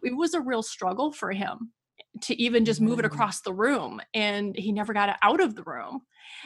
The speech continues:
Speaker 1: And I know my kids just look at me and go, "N-," well, one shuts hers off completely, so I could probably convince her to get it out of the room. The other one just looks at me and goes, "Are you crazy? <laughs> I, I can't do that."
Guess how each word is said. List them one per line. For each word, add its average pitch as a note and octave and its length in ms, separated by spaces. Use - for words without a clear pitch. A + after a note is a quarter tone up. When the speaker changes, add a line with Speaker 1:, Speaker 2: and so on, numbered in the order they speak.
Speaker 1:
And A3+ 140
I A3 60
know B3 140
my G3 160
kids B3 280
just G3+ 220
look G3+ 160
at - 120
me G#3 180
and G3 140
go, F#3 380
"N-," G#3 540
well, G#3 200
one F#4+ 280
shuts - 360
hers G#3 320
off F#3 260
completely, F#3 720
so G#3 360
I G3+ 120
could A3 160
probably C#4+ 280
convince A3+ 440
her A#3+ 80
to F#3+ 80
get F#3+ 140
it - 160
out G3 160
of F#3+ 140
the F#3+ 100
room. E3+ 320
The A3+ 160
other B3+ 180
one G#3 200
just G#3+ 180
looks D#4 200
at C4+ 40
me A3 80
and A3+ 120
goes, G3 240
"Are B3+ 80
you G#3 160
crazy? - 640
<laughs> E4 300
I, F4 200
I B3 60
can't C4 380
do E3 200
that." - 240